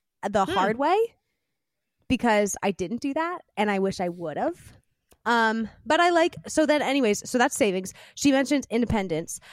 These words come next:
Speaker 1: I wonder, what do you mean by independence? Like,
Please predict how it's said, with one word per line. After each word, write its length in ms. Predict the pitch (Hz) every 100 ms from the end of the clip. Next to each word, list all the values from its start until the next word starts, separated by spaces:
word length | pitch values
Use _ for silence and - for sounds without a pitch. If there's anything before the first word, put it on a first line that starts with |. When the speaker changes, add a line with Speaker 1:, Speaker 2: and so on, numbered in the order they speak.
| -
Speaker 1:
I 180 | - 302
wonder, 680 | 349 339 320 330 320 320 302 _ _ _ _ _ _ _ _
what 240 | - 302 415
do 60 |
you 60 | 480 _
mean 80 | 381
by 120 | 190
independence? 760 | - 165 - - - - - - _ _ _ _ _
Like, 500 | 269 233 226 - -